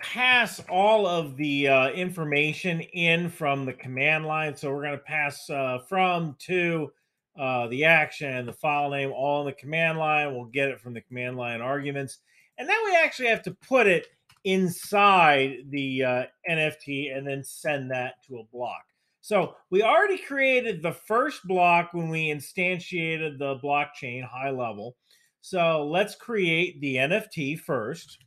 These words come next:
That'll just be, uh, string N F T equals minting the N F T from N F T high level, from action to, and the file name.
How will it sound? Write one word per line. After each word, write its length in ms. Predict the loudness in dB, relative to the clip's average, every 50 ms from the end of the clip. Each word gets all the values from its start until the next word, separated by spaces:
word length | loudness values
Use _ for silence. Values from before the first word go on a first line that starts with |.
| _ _ _ 2
That'll 320 | 4 6 6 8 6 6
just 380 | 6 4 2 2 2 -2 0 2
be, 380 | 6 6 6 6 6 6 6
uh, 600 | 6 8 8 8 8 8 6 6 4 2 0 -2 -6 -10 _ _ _ _ _ _ _ _ _ _ _ _ _ _
string 400 | -20 -10 -4 -2 0 2 4 4
N 100 | 4 4
F 160 | 2 2 0
T 420 | 0 2 2 2 2 2 2 2
equals 580 | 0 0 0 0 0 2 2 2 0 -2 -6 -14 _ _ _ _ _ _
minting 580 | -8 -2 0 2 2 2 2 2 2 2 2 2
the 180 | 4 4 4
N 100 | 4 4
F 160 | 2 -2 -2
T 240 | -4 -2 0 0 0
from 460 | -2 -2 -2 0 2 2 2 0 -2
N 160 | -6 -6 -6 -6
F 120 | -8 -8
T 140 | -8 -8 -8
high 300 | -6 -4 -2 -2 0 2
level, 500 | 4 4 4 4 2 0 -2 -4 -6 _ _ _ _ _ _
from 480 | _ -2 0 2 2 2 2 0 -2 -6 -4
action 600 | 0 2 2 2 0 -4 -8 -8 -8 -8 -8 -10
to, 500 | -6 -4 -2 0 2 2 2 2 0 -2 -2
and 240 | -4 -6 -6 -6
the 60 | -6 -8
file 360 | -6 -4 -2 -2 -2 -2 -4
name. 300 | -4 -6 -6 -8 -10